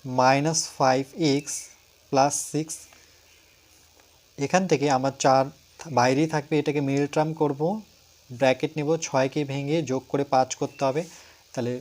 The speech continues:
ভীষণ ইজি, ছয়কে ভেঙে তিনের ঘরে নামাতে তিন দুগুণে ছয়, পাঁচ যেহেতু যোগ করে নিয়ে আসতে হবে, তাহলে থ্রি প্লাস টু করে নিই,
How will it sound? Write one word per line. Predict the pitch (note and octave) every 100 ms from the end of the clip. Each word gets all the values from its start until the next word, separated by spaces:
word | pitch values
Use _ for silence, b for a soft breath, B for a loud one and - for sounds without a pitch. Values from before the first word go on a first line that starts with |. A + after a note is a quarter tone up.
| C3
ভীষণ | B2 D#3+ D3
ইজি, | C#3 D3 E3+
ছয়কে | - C3+ B2+ B2+ D3
ভেঙে | C3+ C3 D3
তিনের | D#3+ C3+ C#3+ C#3
ঘরে | C#3
নামাতে | C3+ B2 B2+ C#3
তিন | C3 B2+
দুগুণে | B2+ C3 C#3
ছয়, | C#3 D#3 D#3+
পাঁচ | D#3 B2+ -
যেহেতু | C3 C3+ C#3
যোগ | A#2+ D3 D3
করে | D#3+ C#3+
নিয়ে | C3
আসতে | A#2+ - C3
হবে, | C3+
তাহলে | B2+ A#2+
থ্রি | - C3+
প্লাস | - C3+ C3
টু | - C#3
করে | D3+ C#3+
নিই, | D#3+